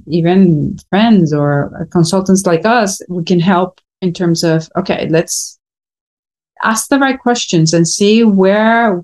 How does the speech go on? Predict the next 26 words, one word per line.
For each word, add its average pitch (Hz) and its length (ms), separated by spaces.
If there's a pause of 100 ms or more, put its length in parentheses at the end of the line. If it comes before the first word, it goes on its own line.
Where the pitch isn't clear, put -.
(160)
where, 190 300
where 170 200
are 254 120
you 240 160
stuck 214 440
and 156 460
where 170 180
are 220 120
you 220 120
not, 185 240 (140)
what 175 160
are 226 40
you 233 140
not 185 160
seeing? 185 380
What 156 140
are 202 40
you 208 120
provoking 170 440
different 165 320
solutions 156 600
in 151 160
terms 151 260
of 143 100
that? 156 360
Because, 160 320